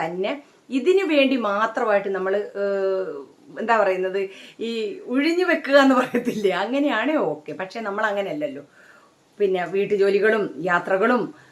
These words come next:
ഏഹ്, ഒരുപാട് ഒരുപാട് കാര്യങ്ങൾക്കിടയ്ക്കാണ് നമ്മൾ ഈ വീഡിയോ ചെയ്യുന്നതും അത് എഡിറ്റ് ചെയ്യുന്നതും. നമ്മൾ ഒ-, ഒന്നിടവിട്ട ദിവസങ്ങളിൽ ഞാൻ മാക്സിമം നിങ്ങളുടെ കൈകളിലേക്ക് എത്തിക്കാൻ ശ്രമിക്കുന്നുണ്ട്.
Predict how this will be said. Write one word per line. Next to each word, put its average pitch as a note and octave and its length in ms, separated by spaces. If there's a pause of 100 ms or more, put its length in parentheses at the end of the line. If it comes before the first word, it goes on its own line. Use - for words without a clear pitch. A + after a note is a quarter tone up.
(100)
ഏഹ്, F3 80
ഒരുപാട് G3+ 400
ഒരുപാട് C#4 340
കാര്യങ്ങൾക്കിടയ്ക്കാണ് B3+ 1200
നമ്മൾ G#3 220
ഈ G3+ 80
വീഡിയോ F#3+ 420 (200)
ചെയ്യുന്നതും G#3 720
അത് F#3 120
എഡിറ്റ് F#3 220
ചെയ്യുന്നതും. G3+ 320
നമ്മൾ G3+ 280 (400)
ഒ-, F#3+ 140
ഒന്നിടവിട്ട C4 460
ദിവസങ്ങളിൽ C4+ 440
ഞാൻ C#4 260
മാക്സിമം C4 480
നിങ്ങളുടെ C4 320
കൈകളിലേക്ക് B3 580
എത്തിക്കാൻ C4 440
ശ്രമിക്കുന്നുണ്ട്. A3 840